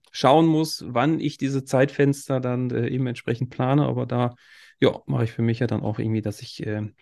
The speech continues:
all diese Dinge dann auch so ein bisschen, ähm,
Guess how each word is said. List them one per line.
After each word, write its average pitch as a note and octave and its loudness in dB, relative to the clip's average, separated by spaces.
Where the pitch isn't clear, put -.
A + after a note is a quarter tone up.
all C#3+ 8
diese C#3+ 6
Dinge C3 6
dann B2 2
auch A#2+ -4
so - -6
ein A#2 -4
bisschen, A2+ 0
ähm, G#2+ -2